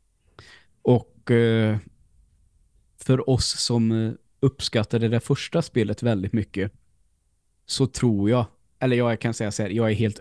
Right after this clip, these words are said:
övertygad om att man kommer tycka om det här spelet också. Sen är ju frågan om det bjuder på tillräckligt, eh, mycket nytt eller ifall det bara blir mer av samma, samma.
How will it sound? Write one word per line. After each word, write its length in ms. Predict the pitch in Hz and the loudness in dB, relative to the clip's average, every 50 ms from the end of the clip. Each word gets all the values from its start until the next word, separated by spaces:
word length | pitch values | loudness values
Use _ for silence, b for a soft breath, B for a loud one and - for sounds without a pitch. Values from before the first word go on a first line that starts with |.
| - - | -2 0
övertygad 640 | 127 120 107 101 95 101 95 - 113 104 110 110 110 | 2 2 2 2 0 -4 -2 -2 0 0 0 0 0
om 240 | 107 101 95 87 - | 0 -2 -2 -4 -8
att 240 | _ - 110 101 - | _ -6 -6 -4 -2
man 160 | 107 104 104 | -2 -4 -4
kommer 460 | - - 110 107 104 101 101 98 98 - _ | -2 -2 -2 0 0 0 -2 -4 -6 -10 _
tycka 240 | - 113 107 - 104 | -4 -4 -2 -2 -2
om 220 | 104 101 98 98 | -2 -2 -2 -2
det 80 | 95 101 | 0 0
här 120 | 98 92 | 0 0
spelet 420 | 92 - - 110 101 92 95 - - | -2 -2 -2 0 0 2 0 0 0
också. 420 | - - - - - - 98 - - _ b b b b b b b b b b b b b b b b _ | 0 -2 0 -2 -6 -6 -6 -6 -8 _ b b b b b b b b b b b b b b b b _
Sen 320 | - - - 139 147 156 | -8 0 2 2 4 4
är 60 | 147 | 4
ju 240 | 127 120 120 120 117 | 4 4 4 4 2
frågan 800 | - - - - 135 147 147 131 107 98 95 95 113 117 123 117 | 0 -4 -8 -2 0 0 0 0 -2 -2 -4 -4 -2 -2 -2 -2
om 420 | - 113 113 110 107 107 107 110 110 113 | -2 -2 -2 0 0 0 0 -2 -2 -4
det 220 | 120 113 127 123 | -2 0 0 0
bjuder 480 | 110 110 110 110 110 110 101 101 110 104 | 2 2 0 2 2 0 0 0 -2 -2
på 140 | - 117 | -2 -4
tillräckligt, 840 | 110 - - 127 127 101 98 104 104 101 - 107 107 101 _ _ - | -6 0 2 2 2 2 2 -2 -4 -4 -2 -4 -6 -6 _ _ -2
eh, 80 | 113 110 | 0 0
mycket 460 | 107 107 107 113 131 127 - 135 143 | 2 2 4 2 2 2 2 0 2
nytt 380 | 165 190 - _ _ - - - - - | 2 2 0 _ _ -20 -20 -20 -18 -8
eller 300 | - 139 127 117 113 110 | -4 -2 -2 -2 -2 -4
ifall 280 | 117 110 - 120 117 110 | -4 -4 -4 -4 -4 -2
det 100 | 120 113 | -2 -4
bara 520 | 117 131 135 131 113 101 98 98 110 113 | -2 0 0 0 0 0 -2 -2 -4 -4
blir 400 | 104 104 101 101 104 101 110 104 - | -2 -2 0 0 0 0 -2 -6 -4
mer 400 | - 117 113 113 110 101 98 98 | -2 0 0 2 0 0 -2 -2
av 280 | 104 104 98 98 104 101 | -4 -4 -4 -4 -6 -10
samma, 500 | - - - - 113 110 104 104 107 107 | -10 -12 -4 -2 -2 0 0 0 0 -2
samma. 420 | - - 120 107 104 104 120 123 | -2 -2 -2 -2 0 0 0 -2